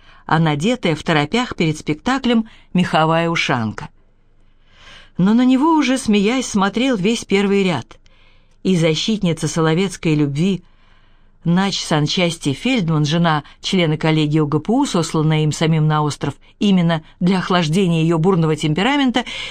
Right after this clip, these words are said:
и грубый, но прямодушный Баринов, и сам Эйхманс. К чести Раевы нужно сказать, что в дальнейшем он не мстил за критику и, получая обратно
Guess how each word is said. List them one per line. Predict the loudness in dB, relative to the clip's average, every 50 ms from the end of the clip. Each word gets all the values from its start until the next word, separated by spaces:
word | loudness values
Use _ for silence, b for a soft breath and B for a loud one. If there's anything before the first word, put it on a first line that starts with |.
| B B B
и | -2 0
грубый, | 2 2 2 2 2 2 2 2
но | 2 0
прямодушный | 0 0 2 2 2 2 0 0 -2 -2 -2 0 0
Баринов, | 2 2 2 2 2 2 0 0 -2 -4 -6 B B B B B
и | -6 -6
сам | -2 0 0 0 0 -2 -4 _
Эйхманс. | -2 0 0 0 -2 -4 -6 -6 -6 -8 -12 -16 -20 -20 _ _ _ _ _ _ _ _ _ _ _ _ _ _ _ _ _ _ _ _ _ _ _ _ _ _ _ _ _
К | -14 -8
чести | -2 0 0 0 -2 -2 0 0
Раевы | 2 2 2 2 2 2 2 2
нужно | 2 2 2 2 0
сказать, | 0 0 0 0 0 2 0 0 -2 -4 -8 -12 B B B B B B
что | -8 -2 0 0
в | 2 4
дальнейшем | 4 4 4 4 4 4 4 2 2 2 0 0 2
он | 2 2 4 4
не | 4 4
мстил | 4 2 0 -2 -2 -2 0 0 0
за | 0 -2 -2
критику | 0 0 0 0 0 -2 -4 -6 -6 -8 -12 -14 B B B B B B B B B
и, | 0 0
получая | 2 2 2 2 2 2 0 0 0 0 0 0 0
обратно | 0 0 0 0 0 0 -2 -2 -2 -2